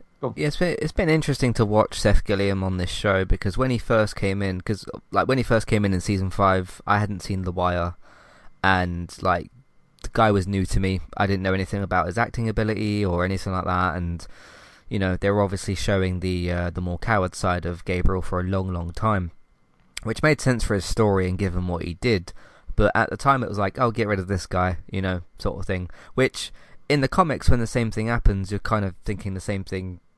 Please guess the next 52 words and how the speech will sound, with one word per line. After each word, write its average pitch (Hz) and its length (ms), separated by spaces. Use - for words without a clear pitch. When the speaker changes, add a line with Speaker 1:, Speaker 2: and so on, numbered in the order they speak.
Speaker 2:
as 165 80
Speaker 1:
Mm. 151 160
Speaker 2:
well. 104 160
From, - 200
from 90 180
what 85 160
I 92 40
remember, 92 320
that 90 120
was 85 100
a 82 180
long 95 180
time 87 200
ago 87 160
I 85 80
read, 87 240
obviously, 85 300
that - 260
story 90 320
arc, 87 300
but 87 240
it 90 80
was - 160
somewhat 92 320
similar. 95 460
Um, 92 260
and 107 80
obviously, 110 240
you're 104 100
thinking, 107 440
like, 92 260
"Hey, 127 200
this, 110 260
this - 160
coward 98 420
guy 98 320
who 95 140
locked 98 260
all 101 80
these 101 140
people - 260
out 95 120
of 92 60
a 98 40
church, 95 600
and 95 220
he 95 220
doesn't 101 320
wanna, 98 240
like, 90 200
fight 95 300
anybody." 95 640